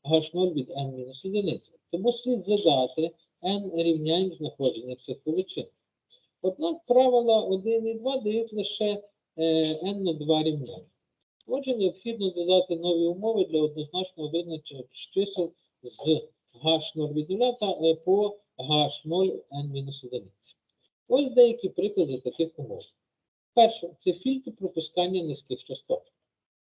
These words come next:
Ми хочемо, щоб фільтр H нуль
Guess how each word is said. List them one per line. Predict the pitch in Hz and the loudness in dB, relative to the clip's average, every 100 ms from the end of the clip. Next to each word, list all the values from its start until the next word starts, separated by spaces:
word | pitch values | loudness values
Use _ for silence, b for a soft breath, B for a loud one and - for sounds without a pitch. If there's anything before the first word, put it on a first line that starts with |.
| _ _ | _ _
Ми | 208 247 | 0 4
хочемо, | 311 - 247 208 | 4 2 -2 -2
щоб | - 196 | -2 -4
фільтр | - 254 - 170 | -4 -6 0 2
H | 147 185 208 - | 2 -2 -4 -6
нуль | 156 123 113 | -8 -6 -6